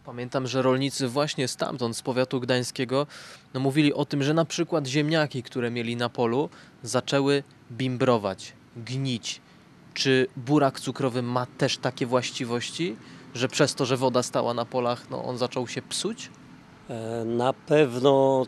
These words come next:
Speaker 2: to się pojawi też ten problem z opóźnieniem. Bo te plantacje, które, e, były zalane i były przez dwa tygodnie pod wodą,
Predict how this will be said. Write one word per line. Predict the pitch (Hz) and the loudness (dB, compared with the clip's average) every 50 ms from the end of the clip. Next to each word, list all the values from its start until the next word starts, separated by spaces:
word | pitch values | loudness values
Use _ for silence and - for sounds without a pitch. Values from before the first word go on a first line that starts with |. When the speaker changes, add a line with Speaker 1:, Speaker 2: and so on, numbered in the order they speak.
| - - | -2 0
Speaker 2:
to | - 135 131 | 2 2 2
się | - - - 139 123 | 4 4 2 2 2
pojawi | - - 131 120 120 123 123 131 113 123 135 | 2 0 0 2 4 4 4 2 2 -2 -4
też | - - 143 123 127 117 - - - - | -2 0 0 2 2 0 -2 -6 -6 -4
ten | - 123 120 120 | -2 -2 0 2
problem | - 120 127 113 123 127 123 | 2 2 4 4 4 4 4
z | 101 | 4
opóźnieniem. | 120 117 - 139 113 92 107 104 90 85 71 - - - - - - - - - - - - - - - - - | 2 2 0 -2 -2 0 0 0 0 -2 -6 -10 -14 -20 -20 -20 -20 -20 -20 -20 -20 -20 -20 -20 -20 -20 -16 -4
Bo | 98 127 127 127 123 | 0 4 4 6 4
te | - - 143 147 | 4 4 2 4
plantacje, | - 156 139 131 120 - 127 120 - - 135 110 | 6 6 6 6 6 4 4 2 2 0 0 -2
które, | - - - 135 123 123 | -2 -4 -2 2 4 4
e, | 117 113 113 113 117 - 113 110 110 107 107 104 | 4 4 2 -2 -4 -4 -2 -2 0 0 0 0
były | 98 131 135 127 117 110 107 110 123 - | 2 4 4 4 4 2 2 0 0 -2
zalane | - 104 110 107 107 117 131 139 131 113 110 110 | -2 0 0 2 4 4 2 2 2 0 0 -2
i | 110 | -2
były | 98 120 117 113 107 | -2 0 0 0 -2
przez | - - 131 117 | -2 -4 -4 -4
dwa | 101 95 117 117 | -4 -4 -4 -4
tygodnie | - - 107 123 120 101 120 113 | -4 -4 -2 -2 0 0 0 0
pod | - 123 107 | 0 0 0
wodą, | 95 110 110 104 113 127 147 | 2 2 2 4 4 2 2